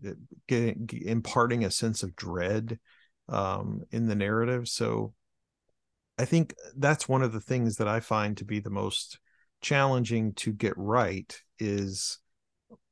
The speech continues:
uh, reaching the right readers. You know, that's just hard to do in horror. Uh, but when you do reach them and people talk about your work and how much they enjoy it, that's really re-, rewarding. So I, you know, I, I'm not complaining too much.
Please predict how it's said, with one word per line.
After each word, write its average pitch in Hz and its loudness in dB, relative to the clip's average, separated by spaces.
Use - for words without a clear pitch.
uh, 104 0
reaching 113 2
the 104 -2
right 101 2
readers. 117 0
You 123 0
know, 123 0
that's 120 2
just 117 -4
hard 104 2
to 101 -4
do 95 -4
in 85 -4
horror. 85 -2
Uh, 104 2
but 101 0
when 143 4
you 139 4
do 208 6
reach 135 4
them 98 -2
and 104 0
people 110 -2
talk 120 0
about 95 -2
your 95 -6
work 104 2
and 90 -6
how 101 -2
much 90 -4
they 95 -8
enjoy 98 -2
it, 95 -6
that's - -4
really 101 -2
re-, 104 -8
rewarding. 110 2
So 98 0
I, 98 0
you 101 -4
know, 90 -2
I, 95 -2
I'm 107 -2
not 117 2
complaining 98 -6
too 110 -6
much. - -10